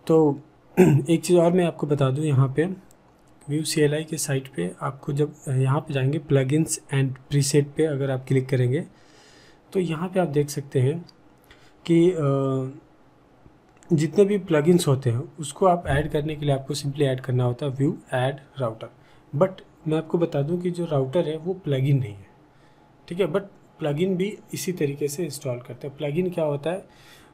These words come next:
जैसे कि इससे रिलेटेड, अ,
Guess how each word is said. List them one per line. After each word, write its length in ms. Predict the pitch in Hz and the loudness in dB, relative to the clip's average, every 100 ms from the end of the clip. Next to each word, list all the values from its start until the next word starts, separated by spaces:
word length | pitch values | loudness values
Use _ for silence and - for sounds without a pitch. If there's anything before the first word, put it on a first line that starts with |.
| - | -10
जैसे 320 | 135 139 - 147 | -4 -4 -4 -8
कि 220 | 165 165 180 - _ - - _ _ - - _ - | -6 -8 -10 -18 _ -20 -20 _ _ -20 -20 _ -12
इससे 260 | 151 - 185 | -6 0 0
रिलेटेड, 500 | 165 151 147 170 175 | 2 0 0 -2 -6
अ, 460 | 170 147 143 143 | -6 -2 2 0